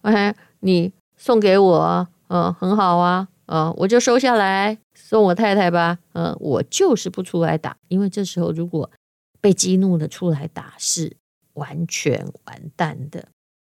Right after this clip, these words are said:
好，那第九种的骗术叫做卑而骄之，你看它只有四个字，都是学问啊。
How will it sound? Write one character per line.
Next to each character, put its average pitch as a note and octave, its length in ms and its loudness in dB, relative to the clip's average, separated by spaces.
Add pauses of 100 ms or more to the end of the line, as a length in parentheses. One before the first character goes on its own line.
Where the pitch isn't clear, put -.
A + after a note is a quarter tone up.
好， D#3 200 -4
那 F#3 120 2
第 G3+ 220 -2
九 E3+ 320 0
种 - 380 -6
的 A#2 420 -10
骗 E3 320 0
术 D#3+ 260 -8
叫 E3 200 -4
做 E3 260 -6
卑 B3+ 320 2
而 D#3+ 220 2
骄 G3+ 340 -2
之， G3 240 -6
你 E3+ 160 -4
看 F#3+ 180 -2
它 G3 180 -2 (100)
只 - 160 -2
有 A3 120 4
四 D4+ 300 -2
个 F#3 100 2
字， - 320 -6 (360)
都 G#3 200 4
是 F#3 460 0
学 A#2+ 340 -4
问 F#3 360 2
啊。 - 100 -16